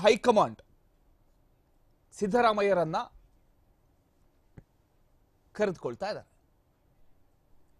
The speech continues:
ಅಂದ್ರೆ ಅವರ ಪವರ್ ಏನು ಅನ್ನೋದು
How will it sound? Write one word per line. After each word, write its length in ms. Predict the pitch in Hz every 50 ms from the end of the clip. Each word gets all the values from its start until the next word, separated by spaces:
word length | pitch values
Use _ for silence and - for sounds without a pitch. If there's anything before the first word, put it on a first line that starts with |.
| _ _ -
ಅಂದ್ರೆ 260 | - 175 175 175 170 196 240 294 277 - _ _ _ _ -
ಅವರ 240 | 151 175 185 175 175 156 - _ _ -
ಪವರ್ 340 | 277 294 320 311 285 214 139 107 _ _ _ _ _ _ _ _ _ _ _ _ _ _ _ _ _ _ _ _ _ _ _ _ _ _ _ _ _ _ _ _ _ _ _ _ _ _ _ _ _ _ _ _ _ _ _ _ _ _ -
ಏನು 280 | 147 190 247 277 269 240 220
ಅನ್ನೋದು 280 | 202 196 185 190 277